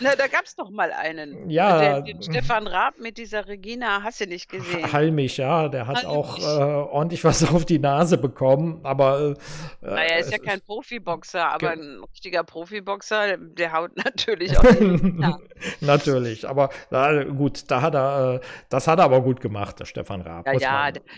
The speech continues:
Speaker 1: also da hat er auch total Haltung immer gezeigt. Also da muss man sagen, da hat er sich vor nichts gepackt. Aber wir haben das, äh, Problem ja auch jetzt im Sport, ne? Da
Speaker 2: Mhm.
Speaker 1: die, ähm, die Berliner Sportsenatorin,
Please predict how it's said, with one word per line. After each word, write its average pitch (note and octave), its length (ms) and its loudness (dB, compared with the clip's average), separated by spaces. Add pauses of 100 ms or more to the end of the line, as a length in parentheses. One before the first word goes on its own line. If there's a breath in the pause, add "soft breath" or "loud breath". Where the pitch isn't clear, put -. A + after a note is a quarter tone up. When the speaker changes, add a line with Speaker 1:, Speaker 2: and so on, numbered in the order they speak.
Speaker 1:
also - 220 -8
da G#3 140 -2
hat A3 140 -4
er - 120 -2
auch - 140 -10
total G3 420 -8
Haltung E3+ 340 -8
immer D3 240 -8
gezeigt. D#3 560 -6
Also E3+ 180 -14
da D#3+ 360 -2
muss F#3 240 -16
man G3 160 -8
sagen, F#3+ 240 0
da C3 80 -4
hat E3 100 -6
er F#3 60 -14
sich F3 200 -20
vor F3+ 120 -14
nichts - 220 -16
gepackt. G#3 380 -8 (680 loud breath)
Aber A#3 120 -4
wir D4+ 100 2
haben F4+ 120 0
das, D#4+ 240 0
äh, C#4 180 -4
Problem D4+ 420 -8
ja B3 180 -2
auch A#3+ 220 -6
jetzt - 200 -16
im - 100 -18
Sport, G#3+ 500 -4
ne? - 100 -6
Da F#3 160 -4
Speaker 2:
Mhm. F#3 60 -16
Speaker 1:
die, F#3+ 340 -12
ähm, E3+ 540 -8 (360 soft breath)
die F#3+ 80 -14
Berliner G3 480 -4
Sportsenatorin, F#3+ 1200 -4